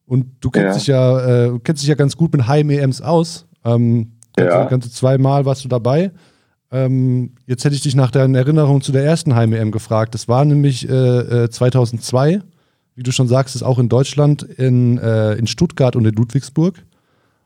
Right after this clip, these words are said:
Speaker 1: Und,
Speaker 2: Richtig.
Speaker 1: ähm, du warst der zweitjüngste Spieler im Kader. Unter anderem, äh,
Speaker 2: Ja.
Speaker 1: Heiko Schafazik war dabei, ähm,
Speaker 2: Richtig.
Speaker 1: Daniel
Speaker 2: Reit
Speaker 1: Lorenzo de Mello.
Speaker 2: Mustafa,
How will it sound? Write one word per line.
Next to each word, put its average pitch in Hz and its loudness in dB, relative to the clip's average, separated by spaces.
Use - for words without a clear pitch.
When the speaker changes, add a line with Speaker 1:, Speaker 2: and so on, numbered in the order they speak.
Speaker 1:
Und, 120 2
Speaker 2:
Richtig. 120 -2
Speaker 1:
ähm, 117 2
du 117 0
warst 117 0
der 120 0
zweitjüngste 123 -2
Spieler 139 -2
im 143 0
Kader. 156 -2
Unter 120 -2
anderem, 127 2
äh, 113 -6
Speaker 2:
Ja. 117 0
Speaker 1:
Heiko 123 0
Schafazik 127 -2
war 123 2
dabei, 117 2
ähm, 110 0
Speaker 2:
Richtig. 101 -2
Speaker 1:
Daniel 113 2
Speaker 2:
Reit 82 0
Speaker 1:
Lorenzo 120 2
de 107 2
Mello. 143 2
Speaker 2:
Mustafa, - 0